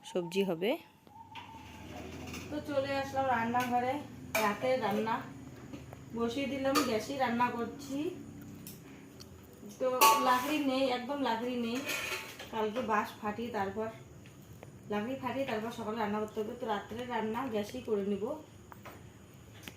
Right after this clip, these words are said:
গ্যাসে করে নিব। এদিকে সবজি কেটে, কেটে নিয়েছি, চিচিঙ্গা আর আলু মাছ দিয়ে ঝোল করব। আর এখানে কাঁচা কলা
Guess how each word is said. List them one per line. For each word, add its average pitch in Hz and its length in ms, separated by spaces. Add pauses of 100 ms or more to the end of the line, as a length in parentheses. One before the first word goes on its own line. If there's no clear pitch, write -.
(840)
গ্যাসে 233 300
করে 302 160
নিব। 269 160 (160)
এদিকে 262 240
সবজি 269 440
কেটে, 277 260 (340)
কেটে 269 180
নিয়েছি, 269 460 (3250)
চিচিঙ্গা 285 580
আর 269 280 (240)
আলু 262 300 (800)
মাছ 240 260
দিয়ে 277 240
ঝোল 233 260
করব। 254 240 (720)
আর 247 220
এখানে 285 240 (100)
কাঁচা 262 300
কলা 277 360